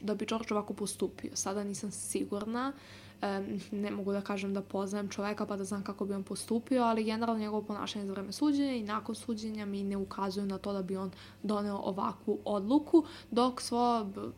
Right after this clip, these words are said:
Caseyno ponašanje celog njenog života i, em,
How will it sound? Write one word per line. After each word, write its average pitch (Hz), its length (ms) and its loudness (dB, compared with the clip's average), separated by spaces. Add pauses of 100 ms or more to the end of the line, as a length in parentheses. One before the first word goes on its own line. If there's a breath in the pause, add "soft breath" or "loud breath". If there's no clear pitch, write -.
(460)
Caseyno 208 440 0
ponašanje 214 1000 0
celog 220 280 2
njenog 220 240 2
života 202 640 2 (500 loud breath)
i, 214 440 6
em, 196 480 -2